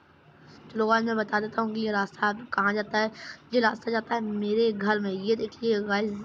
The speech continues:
हाँ, ये मेरा एकदम बहुत अच्छा घर है। ए guys, यहाँ पे हमने अपना दरवाज़ा खोल दिया था। ये देखिए, मैंने fence लगाए हुए हैं, अंदर भी थोड़ा से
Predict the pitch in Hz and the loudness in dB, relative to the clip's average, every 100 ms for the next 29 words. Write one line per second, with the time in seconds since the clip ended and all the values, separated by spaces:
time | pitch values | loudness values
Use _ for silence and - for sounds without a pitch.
0 | - - - 208 220 208 208 220 214 - | -14 -20 -10 -4 -4 -2 0 0 -2 -12
1 | - - - 220 208 - 220 202 - 208 | -20 -14 -6 -4 -4 -6 -2 -4 -2 -2
2 | 214 226 226 - 262 254 233 226 220 220 | 0 -2 -2 -2 2 4 4 2 2 2
3 | 220 226 214 226 214 214 208 190 190 208 | 2 0 -2 -2 -2 -4 -4 -2 -4 -4
4 | 208 190 196 208 208 208 202 208 214 214 | -6 -4 -4 -4 -4 -4 -2 -4 -4 -4
5 | 226 - - - - 208 214 214 202 196 | -6 -6 -18 -20 -8 -8 -2 -2 0 2
6 | 202 208 214 220 208 196 208 214 208 208 | 4 4 2 2 2 0 0 -2 0 2
7 | 202 214 | 2 2